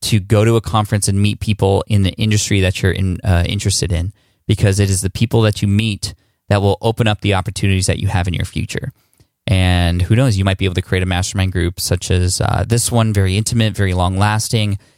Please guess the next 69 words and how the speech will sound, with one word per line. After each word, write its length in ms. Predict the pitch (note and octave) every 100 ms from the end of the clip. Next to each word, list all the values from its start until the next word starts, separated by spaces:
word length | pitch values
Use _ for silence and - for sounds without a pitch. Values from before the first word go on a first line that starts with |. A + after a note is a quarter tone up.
| _ -
And, 400 | F#2+ F#2 F#2+ F#2
uh, 220 | F2 E2+
I, 160 | - A2
I 80 | G#2
truly 280 | - A#2 G#2+
hope 240 | G#2 G#2+ _ -
that 280 | G2 F#2 G2+
you 100 | G#2
get 100 | G#2+
involved 320 | G#2 G#2 C3+
with 160 | -
one 100 | -
because 240 | F2 F2+ F#2+
it's 120 | F#2
been 160 | F#2+ F#2+
game 220 | F#2 F#2+
changing 340 | - F#2 F#2
for 140 | - F#2
me. 280 | F#2 F2+ - _ _ _
And 120 | G2
I 120 | F2+ F2+
know 240 | F2+ F2+
it'll 160 | G2 G2
be 80 | F2+
game 240 | F2+ F#2
changing 380 | F2 D#2+ F#2 F2
for 120 | -
you. 220 | E2+ A#1+
So, 200 | - A2
hey, 180 | B2 G2 - -
thank 180 | - E3+
you 80 | D#3+
so 140 | -
much 140 | D3+ B2+
for 100 | C3
listening 280 | B2 C3 A#2+
all 220 | A2 B2
the 60 |
way 160 | B2 A#2+
through 240 | A2+ A#2+
this 180 | A2 G#2+
episode. 540 | A#2+ A#2+ A#2+ B2+ A#2+ A2
If 100 | G#2
you 60 |
wanna 100 | A2+
get 120 | A2+
the 40 | A2
show 240 | - A#2+
notes, 260 | A2+ A2 -
smartpassiveincome 640 | A#2 G#2+ A#2 A#2+ A2+ A#2
dot 160 | G#2 E2
com 200 | A2+ A2
slash 300 | G#2+ G2+ G2+
session 460 | - - A#2+ - A2+
three 400 | G2+ - A#2 C3
hundred. 500 | A#2+ A#2+ A2+ A#2 G#2+ - _ _ _ -
And 260 | A#2+ A#2+
thank 300 | - D#3 D#3+
you 140 | C#3+ C3
so 260 | - D3
much 220 | C#3+ B2
from 100 | -
the 80 | A#2
bottom 340 | G2+ A2+ A#2 C#3
of 100 | B2+
my 120 | A2+
heart 260 | A2+ G#2
once 220 | G2+ G#2 G#2
again 400 | G2+ G2 F#2+